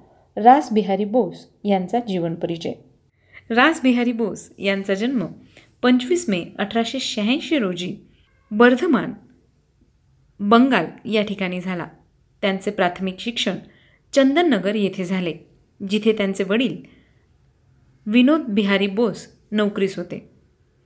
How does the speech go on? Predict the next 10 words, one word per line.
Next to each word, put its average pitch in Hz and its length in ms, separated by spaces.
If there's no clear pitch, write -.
रासबिहारी 262 640
बोस 208 300
यांना 196 260
लहानपणापासूनच 233 1200
देशाच्या 233 520
स्वातंत्र्याची 233 720
स्वप्ने 196 440
होती 175 400
आणि 202 200
त्यांना 214 340